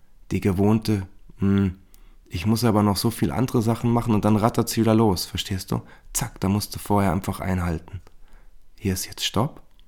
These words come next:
Ich hab's klar und deutlich gehört, was ist zu tun.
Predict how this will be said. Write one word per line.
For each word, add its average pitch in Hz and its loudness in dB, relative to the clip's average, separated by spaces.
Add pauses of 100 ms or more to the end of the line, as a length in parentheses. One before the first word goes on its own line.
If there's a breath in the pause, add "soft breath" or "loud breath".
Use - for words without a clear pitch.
(600)
Ich - -10
hab's - -6
klar 98 4
und 92 2
deutlich 90 -4
gehört, 107 -4
was 87 -8
ist - -8
zu - -8
tun. 110 -6